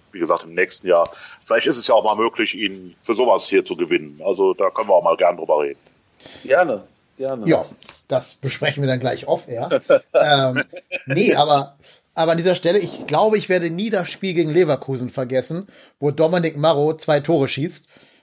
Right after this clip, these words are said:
Speaker 3: und hinten noch irgend so ein Leverkusener Wunderstürmer abräumt, der sonst durch gewesen wäre.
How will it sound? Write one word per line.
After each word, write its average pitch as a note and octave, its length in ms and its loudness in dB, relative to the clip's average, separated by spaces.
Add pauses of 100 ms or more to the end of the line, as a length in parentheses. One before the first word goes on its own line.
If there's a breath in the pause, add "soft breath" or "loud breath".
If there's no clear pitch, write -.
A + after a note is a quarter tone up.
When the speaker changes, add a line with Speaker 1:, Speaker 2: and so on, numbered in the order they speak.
Speaker 3:
und D3 120 -6
hinten G3+ 500 0
noch E3 280 0
irgend E3+ 240 2
so D#3 80 0
ein D3+ 80 0
Leverkusener D3 640 0
Wunderstürmer C3+ 640 0
abräumt, C3+ 480 -2
der A#2+ 160 -2
sonst A#2+ 200 -8
durch C3+ 140 -2
gewesen A2+ 340 -8
wäre. C3 240 -4